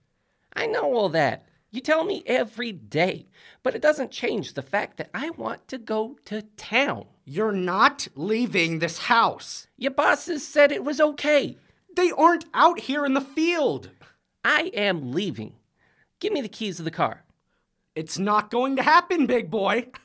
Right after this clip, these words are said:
Speaker 1: It is too, and I'm not big or a boy. I am a slightly plump man. Get it right.
Speaker 2: Max, you are such a tool.
Speaker 1: Me?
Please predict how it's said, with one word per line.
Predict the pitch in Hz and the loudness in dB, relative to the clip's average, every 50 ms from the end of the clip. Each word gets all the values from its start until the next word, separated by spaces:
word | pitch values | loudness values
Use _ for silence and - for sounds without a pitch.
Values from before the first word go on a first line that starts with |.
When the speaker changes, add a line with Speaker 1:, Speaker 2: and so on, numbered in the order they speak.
| _ _ _ _ _ | _ _ _ _ _
Speaker 1:
It | 143 147 156 170 | -2 0 2 4
is | 185 196 208 202 - | 4 4 2 0 -2
too, | - 285 - 427 320 359 - - _ _ _ _ - | 2 6 8 8 6 6 -2 -8 _ _ _ _ -2
and | 131 170 208 233 | 0 0 2 4
I'm | 247 262 294 285 | 4 2 4 2
not | 269 277 - - 147 | 2 0 0 0 0
big | 220 269 302 220 - - - _ - | 0 0 2 0 -2 -4 -12 _ -4
or | 110 165 233 160 101 104 | 0 0 0 0 0 -4
a | 131 - | -6 -6
boy. | 160 170 233 262 - - - _ _ - - - _ _ - | -6 -4 -4 -4 -4 -6 -10 _ _ -20 -20 -20 _ _ 0
I | 151 196 247 233 175 127 123 135 - - - - | 2 2 4 4 4 2 2 -2 -4 -6 -6 -4
am | 165 165 160 | -2 -2 0
a | 160 160 | -2 -4
slightly | - - 202 185 - - 196 190 | -4 -4 -4 -4 -2 -2 -4 -6
plump | 190 - 220 - - - | -4 -4 -6 -6 -6 -4
man. | 139 151 165 170 156 127 101 - - - - _ _ _ - | -4 -2 0 0 -2 -2 -6 -10 -16 -20 -20 _ _ _ -18
Get | 117 123 139 143 | -10 -8 -8 -8
it | 139 - | -8 -8
right. | 123 123 - - - - _ - 139 104 | -8 -8 -8 -8 -10 -16 _ -20 -20 -18
Speaker 2:
Max, | 107 117 131 143 165 190 214 208 - - - - 151 | -14 -10 -6 -4 0 0 0 0 0 -6 -6 -6 -6
you | 175 175 160 | -6 -6 -4
are | 165 117 113 | -6 -6 -6
such | - - - - 262 294 - - - - - - | -6 -8 -2 4 6 6 6 4 2 -6 -8 -8
a | 170 - | -8 -6
tool. | - - - - 349 381 381 - - - 196 - - - | -8 -8 4 6 8 8 8 6 4 0 -4 -8 -10 -8
Speaker 1:
Me? | 107 - - 381 415 - - 539 494 427 | -6 -2 0 0 0 -2 -2 -6 -8 -10